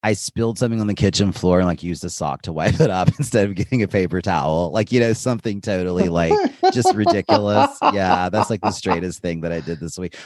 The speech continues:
Speaker 1: Or used a dishcloth to wipe Alice off after being outside. I'm sitting, go getting a proper towel.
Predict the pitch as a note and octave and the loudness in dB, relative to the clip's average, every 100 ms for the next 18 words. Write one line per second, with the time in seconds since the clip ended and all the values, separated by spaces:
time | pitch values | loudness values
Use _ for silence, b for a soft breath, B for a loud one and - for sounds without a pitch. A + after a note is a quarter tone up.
0 | - E3 F#3 D#3 B2+ C3 B2+ - B2+ A#2 | 2 4 4 4 2 2 0 0 2 2
1 | A#2 A2+ G2 G2 E2+ E2+ F2 - F2+ F#2 | 2 0 2 0 0 0 0 0 0 0
2 | E2+ F2+ E2 E2+ E2+ C#2+ - E2 E2 E2 | -4 -4 -4 -4 -4 -6 -2 0 0 -2
3 | - E2+ E2 D#2+ D#2+ D#2+ D#2 D#2+ D#2 C2+ | 0 0 0 0 -2 -2 -4 -4 -4 -4
4 | D#2+ D2+ C#2 C#2 C#2+ D2 | -6 -6 -4 -2 -2 -4